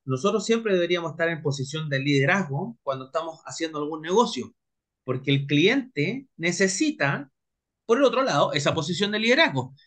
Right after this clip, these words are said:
Si yo de-, vuel-, vuelvo al ejemplo del médico, si yo voy a un médico, Aníbal, y lo veo dudoso, y, y, y, y, y lo digo, eh, consultando el vademecum para ver qué remedio te va a dar,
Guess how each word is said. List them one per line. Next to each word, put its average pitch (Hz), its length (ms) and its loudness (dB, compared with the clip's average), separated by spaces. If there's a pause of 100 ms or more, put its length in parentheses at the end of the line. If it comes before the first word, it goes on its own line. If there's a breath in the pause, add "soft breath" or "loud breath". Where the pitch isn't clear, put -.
(120)
Si 170 320 -8
yo 269 300 8
de-, 185 180 2
vuel-, 240 280 2
vuelvo 208 400 0
al 214 100 4
ejemplo 196 340 -2
del 175 80 -2
médico, 147 340 2
si 151 160 -2
yo 208 100 4
voy 240 100 4
a 233 60 0
un 202 120 -4
médico, 185 320 4
Aníbal, 107 280 -8 (260)
y 151 80 2
lo 151 140 6
veo 220 120 8
dudoso, 175 720 4 (400)
y, 143 300 4
y, 139 220 0
y, 135 320 -2
y, 139 200 0
y 139 180 4
lo 143 120 6
digo, 208 400 6
eh, 131 480 -2
consultando 156 600 0
el 196 80 0
vademecum 180 600 4
para 147 180 4
ver 190 200 4
qué 226 140 4
remedio 220 340 2
te 202 80 -4
va 196 140 2
a 185 160 6
dar, 254 120 -6